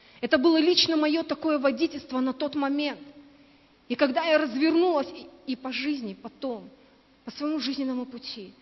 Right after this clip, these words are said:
я просто, может быть, немножко опережая события, хочу лишь косвенно сказать, потому что дальше буду говорить ещё свидетельство. Бойтесь страха.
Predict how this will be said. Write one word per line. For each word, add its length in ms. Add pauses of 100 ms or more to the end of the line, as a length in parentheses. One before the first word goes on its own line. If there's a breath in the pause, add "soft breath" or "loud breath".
(140 soft breath)
я 80
просто, 240
может 180
быть, 120
немножко 280
опережая 460
события, 480
хочу 320
лишь 200
косвенно 440
сказать, 420
потому 140
что 100
дальше 320
буду 160
говорить 340
ещё 200
свидетельство. 640 (1200 loud breath)
Бойтесь 460
страха. 520